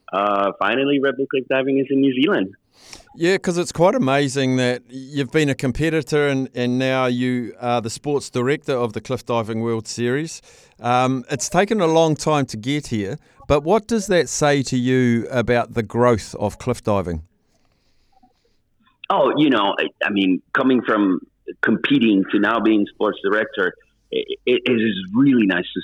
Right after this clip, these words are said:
Speaker 1: see how the sport has grown, you know, like how, what the divers, the, the difficulty of the dives being performed, um, how the sport has grown going into the international federations, you know, we're, we're now making, hopefully, our way to the Olympic Games.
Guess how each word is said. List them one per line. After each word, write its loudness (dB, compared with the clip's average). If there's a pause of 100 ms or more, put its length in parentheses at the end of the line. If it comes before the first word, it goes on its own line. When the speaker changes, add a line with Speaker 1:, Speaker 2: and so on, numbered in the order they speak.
Speaker 1:
see 0
how 0
the -2
sport -2
has 0
grown, -2 (240)
you -6
know, -2
like 0
how, -2 (260)
what -2
the 0
divers, 0
the, -2 (420)
the -2
difficulty 0
of -2
the -8
dives -2
being 0
performed, 0 (400)
um, -2 (160)
how 0
the -2
sport 0
has -4 (100)
grown 0
going 0
into -2
the 0
international -4 (460)
federations, -2
you -4
know, -2 (320)
we're, 2
we're 2
now 0
making, 0
hopefully, 2
our 2
way 2
to -2
the 2
Olympic 0
Games. 0